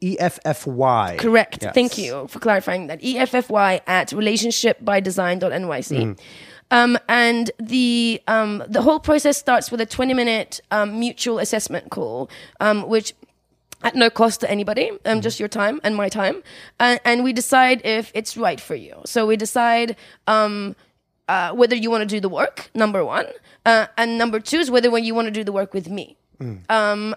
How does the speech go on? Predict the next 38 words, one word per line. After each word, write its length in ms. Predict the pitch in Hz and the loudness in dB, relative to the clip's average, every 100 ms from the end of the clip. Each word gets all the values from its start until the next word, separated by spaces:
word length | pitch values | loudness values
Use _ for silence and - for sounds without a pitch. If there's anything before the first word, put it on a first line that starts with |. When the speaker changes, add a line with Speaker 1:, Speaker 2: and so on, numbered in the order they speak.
| - | 2
Speaker 2:
and, 420 | 226 214 214 208 - | 4 4 0 -4 -2
and 200 | 226 220 | -2 -2
on 160 | 226 220 | -4 -2
my 120 | 254 | -2
side, 300 | 294 269 247 | 0 2 2
it's 140 | 214 - | 0 -6
the 80 | |
same 180 | 202 214 | -6 -6
thing. 260 | - 156 - | -6 -10 -8
Like, 160 | 160 214 | -10 -4
is 140 | 247 220 | -2 0
this, 160 | 262 - 220 | -2 -6 -4
can 200 | 285 262 | 0 2
I, 120 | 254 | 2
can 240 | - 240 | 0 0
I 60 | 247 | 2
really 360 | 233 233 220 202 | 0 -2 -4 -4
help 300 | 202 180 190 | -6 -6 -8
you, 420 | 202 202 196 190 - - _ | -6 -4 -4 -6 -10 -20 _
um, 280 | 208 202 202 175 | 0 0 -2 -4
the 80 | |
person, 420 | 202 302 - 311 277 | 0 2 4 4 4
you, 220 | 214 220 | 0 -2
the 100 | 196 | -4
couple, 480 | - 330 294 277 247 | -6 -6 -2 -2 0
you, 220 | 220 214 | 0 2
the, 360 | 196 185 170 147 | 2 2 0 -4
the 100 | 175 | -6
triad? 640 | - 262 262 240 226 247 - - - | -2 2 4 4 4 0 -8 -10 -6
Like, 140 | 220 | -4
can 180 | - 269 | 0 2
I 60 | 262 | 2
really 320 | 254 254 233 | 2 -2 -2
be 240 | 220 220 | -2 -2
of 140 | 208 214 | -4 -6
assistance? 540 | 208 - 143 - - | -8 -8 -10 -10 -8
And 200 | - 214 | -4 0
I'm, 460 | 208 208 214 208 | 2 2 -2 -8